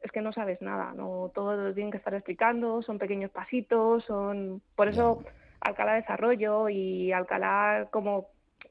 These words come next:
Speaker 1: como ente, en general el ayuntamiento, te ayudan bastante, porque te ayudan a darte de alta, tienen un talleres, tienen muchas cositas.
Speaker 2: Esto es,
Speaker 1: Entonces
Speaker 2: esto es importante, permíteme que también le preguntemos a Susana. No sé si,
Speaker 1: Sí.
Speaker 2: eh, a la hora de, de poner en marcha Aglutinamente,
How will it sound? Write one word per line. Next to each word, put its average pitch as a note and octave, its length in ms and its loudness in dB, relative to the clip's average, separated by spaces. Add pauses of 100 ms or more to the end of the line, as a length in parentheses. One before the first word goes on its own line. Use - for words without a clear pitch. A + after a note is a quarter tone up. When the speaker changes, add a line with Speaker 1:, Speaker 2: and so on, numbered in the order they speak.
Speaker 1:
como G#3 280 4
ente, G#3+ 540 4
en F#3 40 -6
general F#3+ 380 2
el A3 120 4
ayuntamiento, A3 540 0
te G#3 100 -6
ayudan F#3+ 280 -2
bastante, F3+ 460 -8
porque F3 260 -10
te F3 80 -8
ayudan F#3 300 -2
a F3+ 60 -2
darte F3+ 240 -4
de F3+ 100 -2
alta, A3+ 520 4
tienen G3 360 0
un F#3 120 -4
talleres, A3 720 4
tienen G3+ 220 -6
muchas G3+ 260 -10
cositas. - 460 -6 (460)
Speaker 2:
Esto A2+ 260 4
es, D3 80 6
Speaker 1:
Entonces G#3 340 -2
Speaker 2:
esto D#3 180 0
es C#3+ 100 -2
importante, C3+ 760 0
permíteme B2 540 0
que G#2+ 80 0
también A2+ 280 0
le A2+ 100 0
preguntemos G#2 520 -2
a G2+ 80 0
Susana. F#2 460 -4
No F#2+ 120 -2
sé A#2 140 0
si, B2+ 280 2
Speaker 1:
Sí. F#2+ 460 -4
Speaker 2:
eh, G2 280 2
a A2 100 0
la G#2+ 120 4
hora A#2 180 4
de, A#2 400 4
de A2 320 0
poner G#2+ 280 0
en A2 60 0
marcha G#2+ 600 2
Aglutinamente, A2+ 920 2